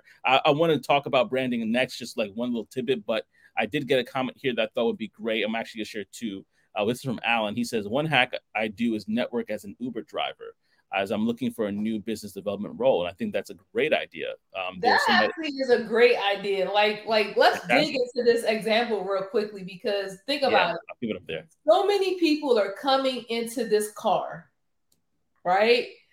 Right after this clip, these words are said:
Speaker 2: I used to take Ubers downtown to D C to work sometime, or sometime I would take an Uber to go home. Maybe I stayed for happy hour and I wanted to take,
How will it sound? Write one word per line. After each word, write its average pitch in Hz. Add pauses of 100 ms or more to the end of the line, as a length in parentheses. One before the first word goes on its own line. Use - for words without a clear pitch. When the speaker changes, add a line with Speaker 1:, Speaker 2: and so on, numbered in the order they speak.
(200)
Speaker 2:
I 262
used 403
to 330
take 269
Ubers 214
downtown 202
to 185
D 190
C 185
to 165
work 180
sometime, 175
or 165
sometime 196
I 180
would 180
take 180
an 170
Uber 185 (340)
to 185 (160)
go 208
home. 196
Maybe 196
I 196
stayed 190 (200)
for 180
happy 185
hour 185
and 175
I 180
wanted 185
to 180
take, 175